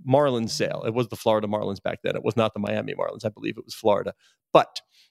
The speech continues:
I will tell you this. One member of one bid group called me to point out something disparaging about the member of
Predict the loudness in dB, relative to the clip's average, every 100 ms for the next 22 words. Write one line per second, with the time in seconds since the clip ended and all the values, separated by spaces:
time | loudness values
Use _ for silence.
0 | -20 _ 2 2 2 2 4 4 0 -2
1 | -10 -12 _ _ _ _ _ 2 6 6
2 | 4 0 0 2 0 2 2 0 -2 -4
3 | 2 4 4 0 -2 -2 -4 -4 _ _
4 | 4 4 4 2 2 0 -4 _ _ _
5 | _ -20 _ 2 4 4 2 0 2 2
6 | 4 2 2 0 0 0 -2 -2 0 2
7 | 2 0 -2 0 0 0 0 0 0 0
8 | 0 2 2 2 -4